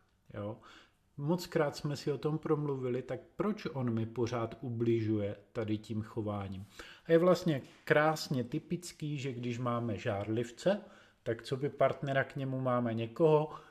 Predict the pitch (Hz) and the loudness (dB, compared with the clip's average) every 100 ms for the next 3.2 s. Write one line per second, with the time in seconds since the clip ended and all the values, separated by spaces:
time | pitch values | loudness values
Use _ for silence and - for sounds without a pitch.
0 | - 123 117 123 120 117 113 113 104 - | -16 -8 -2 0 0 -2 -2 -6 -6 -6
1 | 117 110 104 - 113 104 110 107 - 107 | 0 0 0 -4 -4 -2 -4 -6 -10 -8
2 | 98 101 - 104 120 123 123 120 117 120 | -10 -12 -12 -2 0 0 -2 -2 -2 -2
3 | - 120 | -4 -4